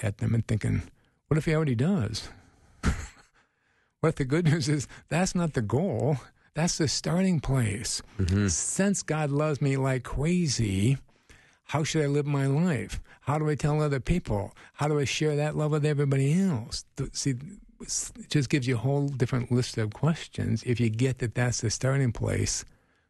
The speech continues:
Speaker 1: not the goal. So first we have to understand, love is not something we earn. Not human love, not God's love. It's a gift. If I'm just myself, then the people who love me, that's a gift.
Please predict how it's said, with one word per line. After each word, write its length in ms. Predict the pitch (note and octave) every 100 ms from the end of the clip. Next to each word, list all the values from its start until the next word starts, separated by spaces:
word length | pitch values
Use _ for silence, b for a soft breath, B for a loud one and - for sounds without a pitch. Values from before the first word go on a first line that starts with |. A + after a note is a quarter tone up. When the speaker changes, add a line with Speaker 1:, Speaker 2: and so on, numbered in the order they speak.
| _
Speaker 1:
not 160 | A2 G#2
the 80 | G#2
goal. 340 | - - E3 - B B B -
So 160 | A#2+
first 280 | G#2+ - D#3+
we 100 | F3+
have 100 | D3+
to 60 | B2+
understand, 640 | A#2+ A#2 - A2 A#2 B2 - _ _ _ _ _ -
love 280 | A#2+ C#3+
is 80 | D#3+
not 140 | D3+ C#3
something 340 | C#3 C3 B2+
we 120 | C3
earn. 360 | G#2 B2 G2+ - -
Not 220 | B2 A#2
human 380 | - D3+ F3+ F3
love, 340 | F3 F#3 -
not 160 | A#2 G#2+
God's 360 | G#2+ G#2 G#2+
love. 200 | A2 G#2+ - _
It's 180 | - A2
a 60 | A2+
gift. 420 | G2 A2 - - - B B B -
If 80 | -
I'm 140 | A2
just 200 | B2 B2+
myself, 540 | C#3+ C3+ - C3+ D#3+
then 140 | - A2+
the 60 | G#2+
people 240 | C3 A#2+
who 80 | A2+
love 240 | A2 A2+
me, 240 | A#2+ D3 E3
that's 260 | A#2+ A2+
a 40 | A#2
gift. 400 | G2 G#2 -